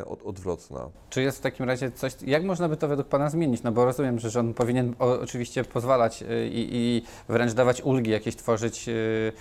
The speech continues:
Speaker 1: Ale nie, no, polscy przedsiębiorcy nie potrzebują ulg. To nie jest kwestia ulg. Polscy potrze-, przedsiębiorcy potrzebują tylko tych samych warunków. Jeżeli w, w wielu transakcjach,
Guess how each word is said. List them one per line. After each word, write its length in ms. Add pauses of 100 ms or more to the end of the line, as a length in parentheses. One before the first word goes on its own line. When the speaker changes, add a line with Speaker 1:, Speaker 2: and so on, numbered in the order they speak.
(160)
Speaker 1:
Ale 160
nie, 240
no, 520
polscy 260
przedsiębiorcy 460
nie 100
potrzebują 460
ulg. 680 (500)
To 100
nie 60
jest 100
kwestia 300
ulg. 460 (400)
Polscy 260
potrze-, 380 (120)
przedsiębiorcy 680
potrzebują 640 (240)
tylko 280
tych 400
samych 420
warunków. 680 (2000)
Jeżeli 640 (420)
w, 140
w 180
wielu 300
transakcjach, 1000